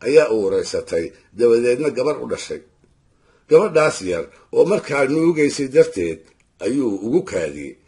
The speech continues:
isaga oo aan ku jecsanayn. Markaas buu tiriyey tixuu naftiisa ku haaraamayo, kagana shallaayaayo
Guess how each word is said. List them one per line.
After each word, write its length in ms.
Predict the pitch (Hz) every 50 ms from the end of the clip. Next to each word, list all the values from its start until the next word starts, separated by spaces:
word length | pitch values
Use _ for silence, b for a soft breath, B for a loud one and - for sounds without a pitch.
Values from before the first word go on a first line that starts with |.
| b b b b
isaga 280 | - - 165 143 123 123
oo 160 | 104 104 104
aan 160 | 95 101 104 -
ku 100 | - 135
jecsanayn. 600 | - 113 - - - - 82 80 80 76 - - _ _ _ _ _ _ _ _ _ _ _ _ _ -
Markaas 320 | 143 151 - 151 175 170 -
buu 160 | 139 120 113
tiriyey 340 | 113 117 110 117 120 127 123
tixuu 320 | - - - - 156 147
naftiisa 460 | 143 165 143 - - 131 117 - 131 110
ku 120 | - 165 135
haaraamayo, 760 | 127 123 120 117 123 131 139 135 117 98 82 76 71 69 69 - b b b b b b
kagana 320 | - 160 175 202 190 165 139
shallaayaayo 800 | - - 143 135 139 147 160 165 160 139 110 92 87 82 78 73